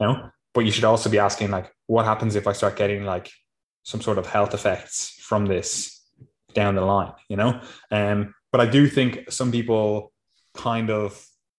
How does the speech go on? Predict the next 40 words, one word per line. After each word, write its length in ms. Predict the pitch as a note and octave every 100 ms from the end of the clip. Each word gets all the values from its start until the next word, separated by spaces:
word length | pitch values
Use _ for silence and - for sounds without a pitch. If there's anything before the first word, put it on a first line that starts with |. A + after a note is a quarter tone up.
| _ _ _ _ _ _ _ - - -
pathologize 720 | A2 A2 A2 G#2 G#2 F#2+ G2
it 100 | F#2+
in 80 | G2+
terms 200 | G#2+ G2
of 60 |
they're 120 | G2+ G2
like, 140 | F#2
oh, 80 | G#2
they're 140 | G#2+
looking 280 | G#2 G#2 A2+
for 140 | G#2+ G2
something. 340 | G#2 G#2 F#2+
They're 120 | G2
getting 240 | G2+ G#2 G#2
some 180 | A2
sort 180 | - G#2+
of 220 | G2+ G2 - - - _
nondescript 1040 | A2 G#2+ G#2+ G#2 - - G#2+ G2+ - - -
inflammatory 840 | G#2 G2+ G#2+ G#2+ G2+ G#2+ G#2 G#2 G2
immune 340 | G#2 G#2+ G#2+
response. 480 | G2+ - G2+ G2+ G#2
And 80 | G2+
they're 80 |
like, 240 | G2 F#2+ - _ _ _ _ -
"Oh, 180 | B2+ -
could 160 | - A2+
be 100 | A#2
the 80 | A#2
boob 200 | B2 A2+
job," 300 | A2 - - _ -
you 100 | G2+
know? 240 | A2 B2 - - _ _
So 480 | - G#2 G2+ G2 G2+ _ - - A#2
it, 160 | -
it's 120 | A2
kind 320 | - - A#2 G#2+
of 80 |
hard 320 | A#2 G#2+ G#2 -
to 100 | G2+
say, 420 | - G2 E2